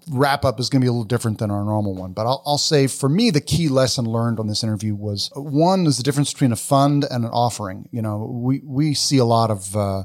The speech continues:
private equity groups out there raising money for funds. And then, you know, of course, we are doing, you know, we're raising capital for individual offerings. And that's also what, uh, Mag Capital is doing with, with Neil as well.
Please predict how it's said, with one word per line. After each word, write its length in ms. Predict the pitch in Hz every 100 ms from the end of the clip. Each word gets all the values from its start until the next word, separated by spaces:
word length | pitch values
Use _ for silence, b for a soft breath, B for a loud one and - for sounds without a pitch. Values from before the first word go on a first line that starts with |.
| -
private 300 | 143 135 127
equity 420 | 131 120 120 113 110
groups 460 | 117 123 123 -
out 180 | 120 113
there 240 | 113 110
raising 420 | 104 120 120 117 110
money 300 | 110 113 110
for 340 | - 101 101
funds. 600 | - 233 147 101 95 - B B 120
And 140 | 117
then, 260 | 117 113 113
you 100 | 120
know, 120 | 107 110
of 80 | -
course, 200 | 117 -
we 180 | 135 139
are 80 |
doing, 580 | 120 120 120 113 107 - - -
you 100 | 127
know, 80 | 110
we're 160 | 117 131
raising 300 | 123 117 113
capital 360 | 120 113 104
for 520 | - 120 107 107 104 B B B _
individual 460 | 156 135 123 110 110
offerings. 500 | 127 117 107 110 104
And 100 | 110
that's 220 | 110 107 110
also 320 | 110 - 104
what, 300 | 104 104 - -
uh, 360 | 104 98 98 107 B B B
Mag 280 | 113 110 110
Capital 400 | - 110 110 101
is 100 | -
doing 320 | 110 104 120
with, 220 | 110 - _
with 320 | 120 101 113 110
Neil 280 | 110 107
as 120 | 104 107
well. 340 | 107 101